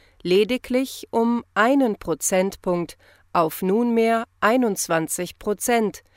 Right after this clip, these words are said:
wie aus dem neuen Waldzustandsbericht hervorgeht. Für den Bericht wurden mehr als neuntausendachthundert Bäume in Deutschland untersucht.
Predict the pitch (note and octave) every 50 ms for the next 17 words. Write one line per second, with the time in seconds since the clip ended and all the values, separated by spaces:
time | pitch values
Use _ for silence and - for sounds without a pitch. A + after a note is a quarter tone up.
0 | _ - _ _ _ - E3+ F#3+ F3 E3+ - - - F3 F3 D#3 - - - F3+
1 | E3+ E3 E3 E3+ E3+ F3+ F#3 F#3 F#3 F3 E3+ D#3+ - E3+ F#3 F3 F3+ - - -
2 | - - - B3 B3+ A#3 - - - F#3+ F3 E3+ D#3 - - - - E3 D#3 D#3
3 | D3 D3 - - - - - - - D#3+ D3+ - - E3 D#3 D3+ C#3 D#3+ D#3 D3
4 | - - - - _ _ _ _ _ _ _ _ _ _ _ - - - - -
5 | - - - - _ _ _ _ - - A#3+ A#3+ G#3 B3 B3 B3 A#3+ A3+ A#3 G#3+
6 | G3 G#3+ C#4+ - - - - - F#3+ G3+ G#3+ G#3+ G#3 G3+ G#3+ G#3 G3+ G3 G3 G#3
7 | A3 A#3+ - - - F#3+ F#3 F3 - - - - - F3+ F3+ F#3 G#3 C4 C#4+ C#4
8 | - A3 G#3+ G#3+ G#3+ G3 F#3+ G3 F#3+ F3 - - - G3 A#3 A#3+ - - - A3
9 | G#3 G3+ F3+ F3 D#3+ D#3 - - - - F3 F#3+ A3 A3+ G#3+ G3+ F3+ F3 E3 -
10 | - E3+ E3 E3 E3 E3+ D#3 D#3+ D#3+ - - - F3+ F3 E3+ E3 E3 - - -
11 | - - G3 F#3 F3+ - - G#3 G#3+ G#3 G#3 A#3 G3+ D3 - - - - - -